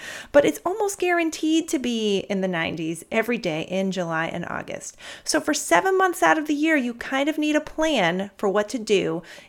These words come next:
if it gets incredibly hot while you are in Florida. So my first piece of advice is this. Can you possibly avoid going to Disney World in the summer?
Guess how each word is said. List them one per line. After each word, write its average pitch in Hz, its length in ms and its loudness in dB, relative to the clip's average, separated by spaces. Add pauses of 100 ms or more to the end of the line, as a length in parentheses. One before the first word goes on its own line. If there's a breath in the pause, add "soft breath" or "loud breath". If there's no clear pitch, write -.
(100)
if 214 220 4
it 247 140 0
gets - 400 0
incredibly 185 540 -2
hot - 440 0
while 165 240 -4
you 165 200 -4
are - 140 -4
in - 100 -8
Florida. - 460 -6 (1120 soft breath)
So - 220 -6
my 349 160 0
first 427 360 -4
piece 277 200 -2
of 196 140 -4
advice 156 520 -2
is - 160 -14
this. - 440 -6 (240)
Can - 160 -20
you 523 120 -2
possibly 453 520 2
avoid 220 640 0
going 226 300 -2
to 285 120 -8
Disney 294 280 -6
World 302 220 -2
in 302 80 -2
the 302 100 -2
summer? 320 560 2